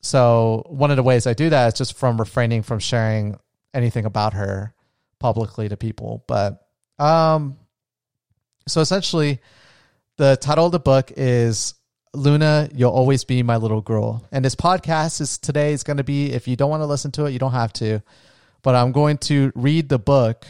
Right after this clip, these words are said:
for my podcast because I, I, when I first got it, I, I'm not gonna lie, I cried, like, throughout the whole time reading this book. My mom was on speaker with me. And,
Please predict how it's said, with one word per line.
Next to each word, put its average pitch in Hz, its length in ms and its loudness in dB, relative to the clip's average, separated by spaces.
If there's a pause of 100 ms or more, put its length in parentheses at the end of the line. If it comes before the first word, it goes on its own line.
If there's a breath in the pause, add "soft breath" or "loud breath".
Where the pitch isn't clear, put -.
(140)
for - 140 -8
my 120 120 0
podcast 110 800 -4
because 123 200 0
I, 127 200 2
I, 123 220 2 (640 soft breath)
when 139 120 2
I 143 60 4
first 170 280 0
got 147 180 4
it, 160 220 2 (120)
I, 123 200 0
I'm 127 120 0
not 135 140 0
gonna 123 120 0
lie, 107 320 0
I 110 120 -2
cried, 104 640 0 (220)
like, 107 140 -6
throughout 120 260 -2
the 113 60 -2
whole 117 180 0
time 110 240 -4
reading 107 240 -4
this 107 140 -4
book. 107 280 -4
My 113 120 0
mom 110 200 0
was 107 140 -4
on 104 200 -4
speaker 113 340 -6
with 107 220 -6
me. 110 280 -4 (640)
And, 110 520 0